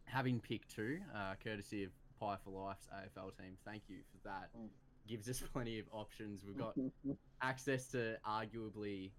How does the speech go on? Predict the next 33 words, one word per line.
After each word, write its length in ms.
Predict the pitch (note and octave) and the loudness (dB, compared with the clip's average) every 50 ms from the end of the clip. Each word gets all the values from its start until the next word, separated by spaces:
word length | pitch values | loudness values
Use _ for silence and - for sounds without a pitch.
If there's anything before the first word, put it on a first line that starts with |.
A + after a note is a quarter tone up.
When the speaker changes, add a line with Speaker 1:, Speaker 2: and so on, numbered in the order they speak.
| - - | -12 -8
Speaker 1:
um, 580 | - G2 G2 G2 F#2+ F#2+ F#2+ F#2+ F#2+ F#2 F#2+ G2+ - - G#2+ G2+ | -6 -4 -4 -2 -2 -4 -4 -4 -6 -6 -8 -10 -12 -12 -10 -6
the 320 | G2+ G#2 G2+ G2 G2 F#2+ F#2 - - - - - - | -2 0 0 0 0 -2 -4 -8 -12 -18 -18 -16 -10
classiest 720 | - - A#2 A2 G#2+ G#2+ G#2+ - - G2+ G2 F#2+ - - - - - - | -4 2 4 4 4 4 2 -2 -4 -4 -4 -4 -6 -8 -12 -14 -8 -2
player 300 | - G#2+ G2+ G2+ G2 G2 | 0 2 4 4 2 2
in 100 | G2 F#2+ | 0 -2
the 80 | G2 F#2+ | -4 -4
draft 460 | D#2+ G2+ G2 G2 G2 G2 F#2+ - - | -2 0 0 0 0 0 -2 -4 -4
in 160 | G2+ G2 F2+ - - - - - - - - - - | -4 -4 -4 -6 -10 -16 -18 -20 -20 -20 -18 -6 0
Finn 220 | - A2 G#2+ G2+ G2 | 2 2 2 2 2
Callaghan, 560 | - G2+ G2 G2+ G2+ G2+ G#2+ G#2+ C3 F3 G#3+ A#3+ - - - | 0 0 0 0 -2 -2 -2 -2 -2 -4 -6 -8 -12 -12 -8
uh, 220 | G2 G2 G2 G2 G2 F#2+ - | -4 -2 -2 -2 -4 -6 -8
dependent 520 | - G2 - - G#2+ G2+ G2 G2+ G2 G2 F2+ - | -10 -6 -4 -2 0 0 0 0 -2 -4 -4 -6
on 160 | - G2+ G2 F#2 | -6 -6 -6 -4
what 180 | F#2 F#2+ F#2+ - | -4 -6 -6 -6
North 220 | F#2+ G2 F#2 F#2 - - | -6 -6 -6 -8 -8 -8
Melbourne 300 | F#2+ F2+ F#2 F#2 F#2 F#2 | -6 -6 -4 -6 -6 -6
do 160 | F2+ F#2 F2+ | -6 -6 -6
with 140 | F2+ F#2 - | -6 -8 -8
pick 160 | - - F#2 - - | -8 -8 -8 -8 -6
one. 280 | F#2+ F#2+ F#2+ F#2 E2+ F2+ G2 | -6 -6 -6 -6 -6 -8 -10
So 180 | G2+ - - F#2 F#2 F#2+ F#2 F2+ - - - - - - - - - - - - | -10 -10 -8 -6 -4 -4 -6 -6 -10 -14 -20 -18 -16 -16 -16 -14 -14 -14 -6 0
that 180 | A2 B2 C3+ C#3+ | 2 2 2 2
would, 180 | C3 A#2+ G#2+ G2+ - - - - - - - - - - | 2 0 -2 -4 -10 -12 -14 -14 -14 -16 -16 -12 -6 -4
uh, 300 | A2+ A2 G#2+ G#2 G#2 G#2 - - - - - | -2 0 0 2 0 0 -2 -6 -12 -8 -4
fill 160 | B2 A2 A2 | -2 0 0
our 200 | A2 G#2 G#2 G2+ F#2+ - G2+ | 2 2 0 0 -2 -4 -4
midfield 520 | G#2 G2+ G2+ G#2 G#2 - - A2 G2+ G2 | -2 -2 -2 -2 -2 -2 -2 -2 0 0
need 220 | G2+ G2 G2 F#2+ - | 0 -2 -2 -4 -6
pretty 200 | - - G#2 F#2+ | -4 -4 -2 -2
well, 340 | F#2 G2 F#2+ G2 G2 G2 F#2+ | 0 0 0 0 -2 -2 -2
but, 220 | F2 G2 F#2 E2+ - - - - | -2 -2 -2 -2 -6 -12 -14 -10
you 80 | G#2+ | -8
know, 120 | G2+ F#2+ | -6 -6